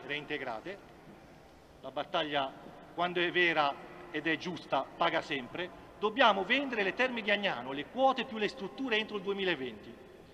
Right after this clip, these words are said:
Poi qualcuno si è distratto. Noi abbiamo fatto meno assunzioni rispetto a quelle previste, pur avendo la possibilità di arrivare fino a quel numero di assunzioni. L'abbiamo mancate le assunzioni.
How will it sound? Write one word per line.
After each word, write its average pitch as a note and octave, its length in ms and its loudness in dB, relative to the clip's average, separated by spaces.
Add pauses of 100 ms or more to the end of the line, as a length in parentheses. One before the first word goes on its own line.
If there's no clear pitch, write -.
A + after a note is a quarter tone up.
(320)
Poi C#4 180 6
qualcuno C#4 380 2
si A3 100 -2
è G3+ 40 2
distratto. C#3+ 800 -6 (1600)
Noi F#3 520 2
abbiamo A3+ 320 -2
fatto F3+ 340 0
meno C#4 240 -2
assunzioni A#3+ 720 -6
rispetto A3+ 420 -6
a A3 60 -4
quelle G#3+ 240 0
previste, D3+ 480 -4
pur B3+ 220 -2
avendo C#3+ 680 4 (1040)
la E3+ 160 2
possibilità G3 720 0
di D3+ 80 -2
arrivare D3+ 400 2
fino E3+ 180 -2
a D#3+ 40 0
quel D#3 160 -6
numero D#3 260 -8
di C#3+ 100 -12
assunzioni. A3 640 -8 (1700)
L'abbiamo G#3+ 460 2
mancate A3 640 6
le D#3+ 80 2
assunzioni. C4+ 760 0